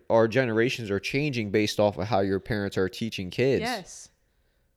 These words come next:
Speaker 1: It's
Speaker 2: So
Speaker 1: insane to think about, but it's, it, I don't know. It's like he could have been neglected as well. He could have grew up not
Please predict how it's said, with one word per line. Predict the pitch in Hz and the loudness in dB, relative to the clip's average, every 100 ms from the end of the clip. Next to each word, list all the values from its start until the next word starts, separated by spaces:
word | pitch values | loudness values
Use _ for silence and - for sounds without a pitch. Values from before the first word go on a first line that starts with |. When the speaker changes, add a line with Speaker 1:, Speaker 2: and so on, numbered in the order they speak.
| - | -4
Speaker 1:
It's | 120 | 0
Speaker 2:
So | 127 | 0
Speaker 1:
insane | 127 - 135 143 | 0 2 2 2
to | 120 | -2
think | 117 135 | -2 -2
about, | 127 90 87 - | 0 2 2 4
but | 98 | 2
it's, | 90 - | 2 -4
it, | - 85 62 _ _ _ _ - 135 - | -4 -2 -2 _ _ _ _ -14 -10 -2
I | 113 | 0
don't | 113 | 2
know. | 139 113 | 2 2
It's | 90 92 - - _ _ _ _ - | 2 -2 -8 -10 _ _ _ _ -2
like | 101 - - | -2 -2 -10
he | 120 | -8
could | 127 139 | -2 0
have | 117 | 2
been | 120 117 113 107 _ _ _ _ _ - | 2 0 -2 -10 _ _ _ _ _ -4
neglected | 113 110 113 127 120 | 0 2 4 4 2
as | 113 | 2
well. | 101 147 151 | 4 6 6
He | 92 123 | 2 -2
could | - 123 | 2 4
have | 117 110 | 4 4
grew | 95 117 120 | 2 4 6
up | 120 92 | 4 2
not | 110 98 - | 0 0 -4